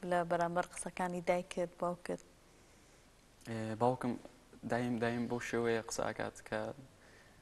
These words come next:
Speaker 2: بۆ نمونە، پا-، دوای پاڵەوانتی سوید یەکسەر وتی،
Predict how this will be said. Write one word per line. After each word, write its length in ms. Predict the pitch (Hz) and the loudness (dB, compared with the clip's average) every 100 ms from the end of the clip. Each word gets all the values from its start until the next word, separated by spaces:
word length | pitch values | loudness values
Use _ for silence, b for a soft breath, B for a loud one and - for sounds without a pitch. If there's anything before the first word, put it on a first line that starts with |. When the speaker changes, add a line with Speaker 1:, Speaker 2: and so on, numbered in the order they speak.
| B | B
Speaker 2:
بۆ 80 | - 120 | -4 -2
نمونە، 240 | 120 120 117 - - - - B B B - | 0 0 -2 -6 -20 -20 -12 B B B -4
پا-، 160 | - - | -2 0
دوای 160 | 127 127 123 | 4 6 8
پاڵەوانتی 440 | 120 117 113 - - | 8 8 4 0 -2
سوید 300 | - 117 117 - - - - 117 | 0 0 0 -6 -14 -20 -4 -4
یەکسەر 280 | - 127 117 | 4 4 4
وتی، 280 | 123 - 113 | 2 0 -2